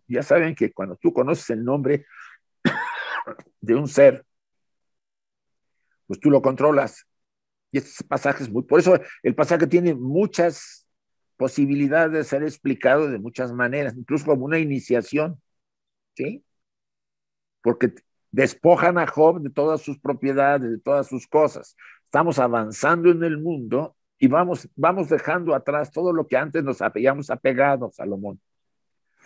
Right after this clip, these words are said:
Tú y yo nos hemos apegado a objetos, a personas, a cosas, a propiedades. Y él va perdiéndolo todo.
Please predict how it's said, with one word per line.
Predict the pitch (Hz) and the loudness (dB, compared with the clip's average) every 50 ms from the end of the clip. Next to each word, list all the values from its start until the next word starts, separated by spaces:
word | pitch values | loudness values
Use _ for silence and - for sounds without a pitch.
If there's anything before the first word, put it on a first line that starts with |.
| - - - - - | -10 -10 -10 -10 2
Tú | - 147 151 | 4 6 8
y | 139 | 8
yo | 147 156 | 6 6
nos | 156 147 - - | 4 2 2 2
hemos | 139 143 139 - | 2 2 2 0
apegado | 135 110 - 113 110 120 131 131 120 107 | 0 2 2 2 4 4 2 2 0 -2
a | |
objetos, | 90 87 - - 117 127 135 123 - 127 135 113 - - | -4 -6 -4 -2 -2 -2 -2 -4 -6 -10 -10 -8 -10 -12
a | - | -12
personas, | - - 90 87 87 - - 123 127 127 120 120 123 117 98 - - - | -8 -6 -6 -6 -6 -4 -2 0 0 0 -2 -4 -8 -8 -10 -14 -18 -18
a | - - | -18 -18
cosas, | _ - 120 127 127 - - - - - _ _ _ _ _ _ _ _ _ _ _ _ _ _ _ _ _ _ - | _ 0 2 2 2 0 -4 -12 -16 -18 _ _ _ _ _ _ _ _ _ _ _ _ _ _ _ _ _ _ -8
a | 95 - | -8 -4
propiedades. | - 101 95 - 98 95 90 95 113 117 120 123 120 104 _ _ _ _ _ _ _ _ _ _ _ _ _ _ | -4 -6 -4 -2 -2 -2 0 2 2 2 0 0 -4 -10 _ _ _ _ _ _ _ _ _ _ _ _ _ _
Y | 117 123 | 4 6
él | 165 170 165 | 6 8 8
va | 180 170 - | 6 4 4
perdiéndolo | 170 151 139 131 151 165 165 165 160 151 147 147 | 2 0 2 2 0 0 2 0 2 2 2 0
todo. | - - 170 180 156 156 131 | 0 0 0 0 0 -4 -6